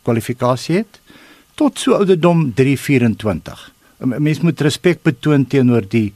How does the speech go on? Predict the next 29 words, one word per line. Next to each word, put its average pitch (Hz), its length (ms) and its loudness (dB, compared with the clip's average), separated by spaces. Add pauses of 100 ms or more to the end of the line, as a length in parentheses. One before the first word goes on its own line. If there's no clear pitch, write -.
(340)
teenoor 113 300 2
die 101 120 -2
groep, 165 360 -2 (380)
dat 113 220 -2
jy 113 200 2
nie 127 200 4
met, 120 220 2 (140)
ehm, 101 300 -4 (260)
'n 104 60 -4 (140)
uitskieter 131 480 -2
ouderdom 110 440 0
daar 92 200 -6
kan, 90 240 -6 (220)
kan, 92 200 -6 (100)
eh, 98 280 -10 (100)
jong, 101 340 -2
jong 101 200 -2
mense 95 300 -4
sit 90 160 -8 (100)
nie. - 140 -18 (320)
Uit 160 140 0
die 185 100 2
skool 202 320 0
uit, 208 240 -4 (680)
primêr 185 640 2 (300)
is 135 180 -4
ons 143 180 -2
fokus 143 460 0
dus, 107 380 -4